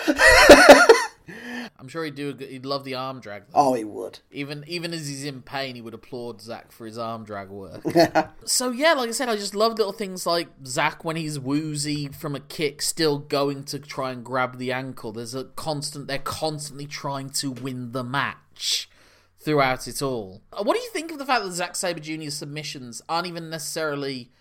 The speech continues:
Speaker 2: standard moves? He does have his classic moves and his classic submissions, but it is just, "Oh, you, you're trying to grab the ropes with your foot, so I'll try and just incorporate your leg into this submission hold as well."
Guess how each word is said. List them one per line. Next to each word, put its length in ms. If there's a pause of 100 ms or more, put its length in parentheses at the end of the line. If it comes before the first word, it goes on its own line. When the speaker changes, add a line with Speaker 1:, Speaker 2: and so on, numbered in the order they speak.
(300)
Speaker 2:
standard 560
moves? 480
He 100
does 180
have 200
his 120
classic 440
moves 300
and 60
his 100
classic 280
submissions, 400
but 160
it 100
is 180
just, 320 (380)
"Oh, 140
you, 260
you're 120
trying 260
to 40
grab 220
the 60
ropes 260
with 140
your 80
foot, 380
so 160
I'll 100
try 240
and 100
just 140
incorporate 720
your 140
leg 320
into 240
this 200
submission 540
hold 300
as 160
well." 400